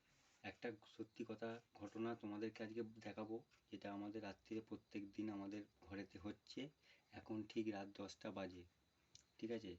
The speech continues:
এবার ঘড়ির দিকে দেখাও, এবার টাইমটা দেখাও। এখন রাত দশটা বাজে, এই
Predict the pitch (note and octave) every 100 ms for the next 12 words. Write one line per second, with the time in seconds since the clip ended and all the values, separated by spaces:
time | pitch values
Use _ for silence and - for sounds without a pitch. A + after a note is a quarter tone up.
0 | - - - _ _ _ G#2 G2+ A2 A2+
1 | - - - _ _ _ _ - G2+ G#2
2 | - A#2 G#2 G2+ A2 G#2 G2+ - G2 G2+
3 | G2 G2+ A2 - - - - - - -
4 | - - - - - - - - - -
5 | G4+ G4+ - - - - - - - -
6 | - - - - - - - - - -
7 | - - - - - F#2+ - A#2+ A2+ G#2+
8 | G#2+ G#2 G2+ - A2 G2 F#2+ C3+ - -
9 | - - - - - G2+